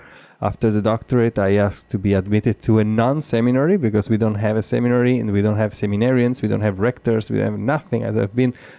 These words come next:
the only seminarian for, uh, seven years of formation, being accompanied by, uh, one of our priests and our vicar. Um, and, uh, surprise, I was sent to the Salesians to study theology,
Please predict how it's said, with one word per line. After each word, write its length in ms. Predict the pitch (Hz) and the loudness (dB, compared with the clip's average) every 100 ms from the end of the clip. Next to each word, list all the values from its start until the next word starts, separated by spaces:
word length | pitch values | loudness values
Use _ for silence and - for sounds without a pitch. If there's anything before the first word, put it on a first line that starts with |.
| _ | _
the 100 | 110 | -2
only 260 | 123 131 135 | 2 2 2
seminarian 680 | 120 107 107 110 113 110 | 2 0 2 2 2 0
for, 460 | 110 - 104 104 98 - - _ _ - | -2 -2 2 2 0 -6 -20 _ _ -10
uh, 240 | 101 101 | -4 -4
seven 400 | - 107 104 107 | -2 -2 0 0
years 400 | 107 107 127 - | 0 0 0 -2
of 180 | 101 107 | -4 -4
formation, 840 | - 107 104 127 - 147 143 139 - _ - | -2 -2 0 0 0 -2 -2 -4 -12 _ -6
being 320 | 107 107 104 | 0 0 0
accompanied 640 | 98 - 120 107 101 98 | -4 -2 -2 0 -2 -2
by, 380 | 98 98 101 98 - - | 0 2 2 0 -4 -6
uh, 260 | 98 95 | -2 -2
one 220 | 98 98 104 | -2 -2 -2
of 80 | 101 | 0
our 140 | 98 | -2
priests 560 | - 139 147 - - 101 | 0 0 0 -2 -8 -6
and 160 | 95 | -2
our 260 | 92 92 87 - | 0 -2 -4 -6
vicar. 440 | 101 117 156 175 - - _ _ _ _ | -2 -2 -2 -4 -8 -20 _ _ _ _
Um, 680 | 110 104 101 101 101 95 - - | -2 0 2 0 -2 -10 -18 -6
and, 560 | 107 131 165 185 185 175 | 0 2 2 0 -2 0
uh, 680 | 180 180 180 175 175 165 165 | 2 4 2 2 2 2 0
surprise, 640 | 139 - 214 220 214 175 | -2 0 2 2 2 2
I 40 | |
was 160 | 135 131 | 0 0
sent 340 | - 143 147 | 0 -2 -2
to 140 | - 151 | 0 2
the 120 | 151 | 2
Salesians 580 | 147 147 202 175 165 165 | 0 2 2 2 -2 -2
to 60 | 131 | -6
study 440 | - - 156 165 | -6 -2 -2 -2
theology, 840 | 147 135 131 151 160 127 135 143 | -4 0 2 2 2 0 0 0